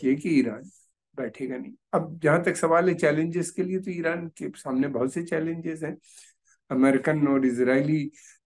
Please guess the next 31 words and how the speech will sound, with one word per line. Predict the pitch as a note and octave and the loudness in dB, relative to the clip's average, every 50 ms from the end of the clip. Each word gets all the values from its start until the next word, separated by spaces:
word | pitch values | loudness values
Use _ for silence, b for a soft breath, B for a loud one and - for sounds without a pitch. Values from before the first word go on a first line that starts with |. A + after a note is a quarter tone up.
| _ | _
मिलिट्री | C#3 C3 C3 C3 B2 B2+ - E3+ | -4 0 0 0 0 0 -2 -2
पावर | D#3 D3 C#3 C3 C3 C3 C3+ C3+ | 0 2 4 4 6 4 2 2
के | C3+ - C#3+ | 0 0 0
आगे | C3 A#2+ B2 B2+ C#3 C#3 C3 B2+ - - _ _ _ _ _ _ _ - | 0 0 0 0 -2 -4 -4 -6 -8 -14 _ _ _ _ _ _ _ -8
मैं | B2+ A#2+ | -6 -4
नहीं | A#2 A#2+ B2 | -4 -4 -4
समझता | A#2+ C#3+ C#3 C3 C3+ - D#3+ | -4 -2 -2 -2 -2 -2 -2
कोई | C3+ - D3 C#3 C3+ | -2 2 4 4 4
भी | C#3 D3+ | 4 2
दुनिया | D3+ C#3+ C#3 C#3 C#3 C#3 C#3 | 2 0 0 0 0 0 -2
में | C#3 C#3 C#3 C3 | -2 -2 -2 0
देश | B2+ C3 C3+ C3+ C3 - C3+ | 2 2 2 2 0 -2 -4
है | C3+ C3+ | -4 -2
जो | C3+ C3 B2+ B2+ B2+ B2+ _ _ _ _ _ _ _ _ | -2 -2 -2 -2 -2 -6 _ _ _ _ _ _ _ _
खड़ा | - - C#3 C#3 | -10 -6 -2 -2
हो | C3+ C3+ C3+ C#3 | -2 -2 -2 -4
सके, | C3+ - C3+ B2 - C#3+ C#3 C3+ | -4 -4 -8 -8 -6 -6 -8 -8
ख-, | - - C#3+ - - _ _ _ - | -8 -10 -14 -14 -14 _ _ _ -8
जबकि | B2+ A#2+ - _ - C#3 C#3 B2+ B2 B B B B B B _ _ - | -8 -8 -8 _ -2 2 2 2 2 B B B B B B _ _ -6
अमेरिका | C3 B2+ C3 C3 B2+ B2+ D3 | -2 0 2 2 2 2 2
की, | C#3+ C3+ C#3 C3+ | 2 2 0 -2
ने | - D3+ C#3+ C#3 C3+ C3+ | -2 -2 0 0 0 0
साफ | C#3 - - B2+ C3 C3 - - | -2 -2 -2 -2 -2 -2 -2 -2
कहा | - - C3+ | -2 0 0
है | C#3 C#3+ | 0 0
कि | D3 - C#3 C3 | -2 -2 0 0
उसको | A#2+ A#2+ A#2 - - C#3+ C3+ | 0 0 -2 -6 -6 -6 -4
आयरन | - D3+ C#3+ D3 C#3+ C#3+ C#3 C3+ | -2 -2 0 0 0 2 2 0
क्लैड | B2 A#2+ - - C#3 C3+ B2+ A#2+ A#2+ - | 0 -2 -4 -2 0 0 0 0 -2 -6
सिक्योरिटी | - - - - C3+ B2+ A#2+ B2 B2+ - C3+ C3 | -12 -16 -6 -2 -2 -2 -2 -2 -4 -4 -4 -2
देंगे। | A#2+ B2+ B2 B2 B2+ C#3+ D3+ D3+ | -2 -2 -2 -2 -2 -4 -4 -6